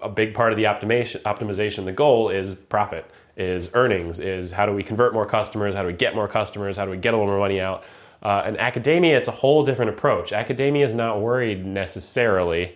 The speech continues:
I mean, certainly academics argue differently sometimes, but academia is not as much worried, or they're not supposed to be as much worried with, uh, that as they are with figuring something out. Um, and so I think sometimes in business, the figuring out gets preempted by the, "Hey,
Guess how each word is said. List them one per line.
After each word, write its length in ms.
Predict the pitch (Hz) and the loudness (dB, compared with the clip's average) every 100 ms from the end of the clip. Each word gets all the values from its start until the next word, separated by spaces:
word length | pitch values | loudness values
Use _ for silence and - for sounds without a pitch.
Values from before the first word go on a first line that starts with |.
| _ - | _ -12
I 40 | |
mean, 260 | 87 85 - - | -8 -8 -10 -16
certainly 380 | - 110 95 | -6 -4 -2
academics 460 | 120 120 120 110 98 | 0 2 2 2 2
argue 240 | 101 98 | 0 0
differently 340 | 95 101 101 95 | 0 0 0 -4
sometimes, 360 | 98 92 95 92 | -4 -4 -4 -4
but 220 | 98 - - - - | -6 -6 -14 -20 -6
academia 340 | 127 131 143 143 | -2 2 4 4
is 80 | 123 | 4
not 280 | 123 113 - _ | 2 0 -6 _
as 200 | 107 110 | 0 2
much 260 | 110 101 98 | 2 0 0
worried, 320 | 92 92 95 | 0 0 0
or 80 | 95 | 0
they're 100 | 95 | 0
not 140 | 92 | -4
supposed 340 | 107 110 110 - | -4 -2 -2 -2
to 60 | |
be 60 | 101 | -4
as 100 | 92 | -2
much 200 | 90 92 | -4 -4
worried 240 | 95 92 | -4 -2
with, 320 | 92 90 87 - - - _ _ _ | -2 -4 -6 -16 -20 -20 _ _ _
uh, 400 | 104 98 92 87 - | -4 -4 -2 -6 -8
that 460 | 92 90 147 139 - | -6 0 2 2 0
as 140 | 107 104 | -2 0
they 140 | 107 | 4
are 180 | 101 104 | 4 6
with 300 | 104 95 - _ | 2 0 -8 _
figuring 500 | 107 101 104 98 92 | -4 0 0 0 0
something 420 | 90 101 92 87 80 | -2 -2 -2 -6 -6
out. 240 | 82 - - - - - _ | -8 -14 -20 -20 -20 -20 _
Um, 360 | 90 85 85 - | -4 -4 -4 -6
and 160 | 95 | -8
so 140 | 92 104 | 0 0
I 60 | 92 | 2
think 180 | 123 | 0
sometimes 480 | 123 113 110 98 95 | 0 0 0 0 0
in 180 | 92 92 | -2 -4
business, 640 | 85 123 135 120 101 95 | -2 2 2 4 2 2
the 160 | - 101 | -2 -6
figuring 520 | 87 117 113 117 95 | -2 -2 0 0 0
out 420 | 90 107 - 98 - | 0 0 0 -6 -2
gets 240 | 95 - | -2 -2
preempted 580 | - 117 104 101 101 87 | -4 0 2 0 -2 -2
by 220 | 92 92 | 0 0
the, 260 | 90 87 87 | -2 -6 -8
"Hey, 400 | - 113 95 | -4 -2 -2